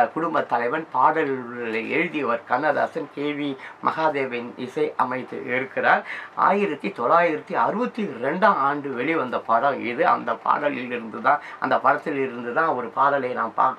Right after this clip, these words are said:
பா-, ப-, பார்க்க போகிறோம். டி எம் எஸ் பாடின பாட்டு இப்போ நான் பாடுறேன்.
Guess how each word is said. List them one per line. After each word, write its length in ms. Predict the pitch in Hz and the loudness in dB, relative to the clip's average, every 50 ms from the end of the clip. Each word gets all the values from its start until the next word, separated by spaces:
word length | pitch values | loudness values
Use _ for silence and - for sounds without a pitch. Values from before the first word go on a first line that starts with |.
| - - - - | -8 -14 -4 0
பா-, 280 | 127 127 143 - - - - - - - | 2 4 4 2 0 -4 -10 -16 -4 0
ப-, 140 | 139 135 - - - - - | 2 2 2 0 -4 -8 0
பார்க்க 300 | - 135 - - - 127 | 2 2 2 2 0 -6
போகிறோம். 440 | 107 - 123 117 113 107 110 110 - - | -6 -4 -2 -2 -2 -2 -4 -4 -6 -6
டி 80 | - 135 143 | -8 -6 -4
எம் 180 | 139 131 127 | -4 -2 -2
எஸ் 200 | 120 113 113 - | -4 -4 -6 -4
பாடின 260 | - 117 117 117 113 | -2 -2 -2 0 -2
பாட்டு 260 | 110 - - - 117 170 | -4 -2 -2 -2 -2 -4
இப்போ 180 | 156 - 131 127 | -8 -6 -4 -2
நான் 260 | 120 123 123 120 - | 0 0 0 2 2
பாடுறேன். 380 | 135 127 123 123 151 185 - | 2 2 4 2 0 0 0